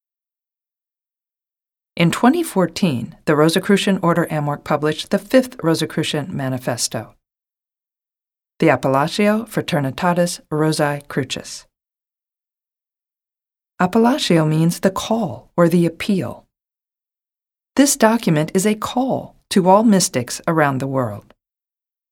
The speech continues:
Whereas the Fama Fraternitatis was a call to the learned of Europe, the Appellatio is a call to everyone, to every Rosicrucian and every mystic, to reach out to every human being in order to transform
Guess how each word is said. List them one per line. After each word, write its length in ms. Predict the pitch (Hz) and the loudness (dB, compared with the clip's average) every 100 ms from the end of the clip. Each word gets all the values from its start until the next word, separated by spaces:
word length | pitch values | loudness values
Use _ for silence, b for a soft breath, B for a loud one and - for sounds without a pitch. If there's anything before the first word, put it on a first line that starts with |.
| _ | _
Whereas 540 | 202 302 285 156 156 - | 2 4 4 4 2 -2
the 180 | 165 | -4
Fama 380 | 156 - 208 233 | -2 2 4 4
Fraternitatis 920 | 220 180 185 175 151 - 175 139 135 | 2 -2 0 -2 -2 -2 -2 0 -2
was 160 | 170 151 | -4 -4
a 60 | 151 | -4
call 320 | - 185 175 | 0 2 2
to 160 | 175 | -2
the 120 | 165 147 | -2 0
learned 520 | 156 208 185 131 - | 4 4 4 0 -6
of 160 | 147 135 | -6 -4
Europe, 440 | 139 120 131 - _ _ _ _ _ _ _ | -4 -4 -6 -10 _ _ _ _ _ _ _
the 80 | 156 | 2
Appellatio 760 | 156 151 156 233 254 170 147 160 | 2 2 2 2 2 0 0 -2
is 140 | 180 | -4
a 60 | - | -4
call 500 | - 190 208 226 - _ | 0 2 2 0 -8 _
to 180 | - - _ | -10 -10 _
everyone, 540 | 202 202 143 127 117 - _ _ _ _ _ _ _ _ _ - | -4 -2 -4 -4 -12 -16 _ _ _ _ _ _ _ _ _ 0
to 180 | 202 220 | 2 4
every 200 | 247 277 | 4 4
Rosicrucian 800 | 240 233 226 - 170 - 156 - _ - | 4 4 0 -2 -2 -2 -6 -10 _ -4
and 220 | 165 - | -4 0
every 340 | - 202 214 214 | 2 2 4 4
mystic, 560 | 185 175 - - - - _ _ _ _ _ _ | 2 2 -2 -10 -16 -20 _ _ _ _ _ _
to 100 | - | 2
reach 260 | 185 269 - | 4 2 2
out 240 | 170 170 | 0 0
to 200 | - - | -4 2
every 240 | 202 208 220 | 2 4 2
human 380 | 214 202 202 185 | 4 4 4 4
being 420 | 175 135 123 139 | 0 -2 -4 -2
in 140 | 165 - | -2 2
order 280 | 165 185 | 2 2
to 120 | 185 131 | 0 -4
transform 920 | - 190 196 196 - 214 190 135 143 | -4 0 0 0 -2 -2 0 -2 -8